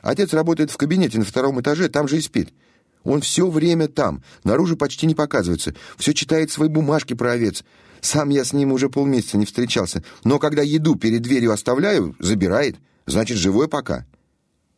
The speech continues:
И что, ваш отец знает место, изображенное на фотографии? Я думаю, знает. Отец был директором музея мериносоведения Хоккайдо. Что не говори, а об овцах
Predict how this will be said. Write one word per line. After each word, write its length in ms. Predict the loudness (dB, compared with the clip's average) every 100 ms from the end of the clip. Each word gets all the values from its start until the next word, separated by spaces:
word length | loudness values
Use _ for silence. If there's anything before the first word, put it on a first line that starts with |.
| _ _ _ -6
И 140 | -4
что, 380 | -4 -2 -2 -4 -10 _ _ _ _ _ _
ваш 300 | -4 -4 -2
отец 260 | -4 -2 -2
знает 340 | 0 -2 -2
место, 360 | -2 -2 -2 -2
изображенное 560 | -2 -2 -2 0 0
на 140 | 0 0
фотографии? 680 | -2 -4 -2 -4 -6 -10 -10 _ _ _ _
Я 160 | -2 -2
думаю, 200 | 0 0
знает. 460 | 0 0 0 -4 -10 _ _
Отец 360 | -2 0 -2 0
был 160 | -2
директором 520 | 0 2 0 0 0
музея 440 | 2 2 2 2 2
мериносоведения 880 | 2 2 0 0 0 0 0 2 0
Хоккайдо. 600 | -2 -2 0 0 -2 -10 _ _ _ -10
Что 220 | -2 0
не 100 | 2
говори, 380 | 2 2 0 0
а 200 | -2 -4 -8 _
об 280 | -4 0 0
овцах 480 | 0 -2 -8 -10